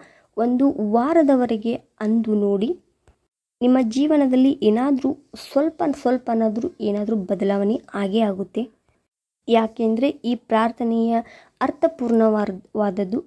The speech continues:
ಯಾಕೆಂದ್ರೆ ನಮಗೆ ಆಗಲಿ, ನಮ್ಮ ಸುಖ ಆಗಲಿ ಅನ್ನೋದು ಏನೂ ಇಲ್ಲ ಅದರೊಳಗೆ. ಎಲ್ಲ ಕೂಡ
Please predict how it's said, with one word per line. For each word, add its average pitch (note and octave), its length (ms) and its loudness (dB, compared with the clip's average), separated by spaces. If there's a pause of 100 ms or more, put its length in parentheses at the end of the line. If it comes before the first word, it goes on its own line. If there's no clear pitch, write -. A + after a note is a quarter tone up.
(140)
ಯಾಕೆಂದ್ರೆ G#3 500 -4 (240)
ನಮಗೆ C4+ 420 2
ಆಗಲಿ, A#3 580 0 (380)
ನಮ್ಮ G#3 300 0
ಸುಖ A3+ 340 -6
ಆಗಲಿ A3+ 520 2
ಅನ್ನೋದು G#3+ 520 -2 (140)
ಏನೂ C#4+ 720 -2
ಇಲ್ಲ G3 240 -2
ಅದರೊಳಗೆ. F#3+ 720 -6 (1400)
ಎಲ್ಲ B3 260 4
ಕೂಡ A#3 260 -2